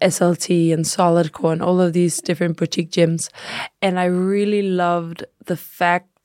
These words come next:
that when you walked into their studios, there was a point to why you were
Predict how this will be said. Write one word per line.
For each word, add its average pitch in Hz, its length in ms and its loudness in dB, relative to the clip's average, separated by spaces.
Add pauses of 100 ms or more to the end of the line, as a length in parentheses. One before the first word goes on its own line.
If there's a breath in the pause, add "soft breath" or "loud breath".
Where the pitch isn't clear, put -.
(280)
that 165 260 -2 (260)
when 185 240 2
you 185 80 4
walked 165 380 0 (200)
into 220 560 2 (240)
their 180 160 0
studios, 175 800 2 (380 loud breath)
there 185 120 2
was 180 200 0
a 180 60 0
point 202 500 -2
to - 140 -2
why 156 560 0
you 170 280 0
were 165 380 2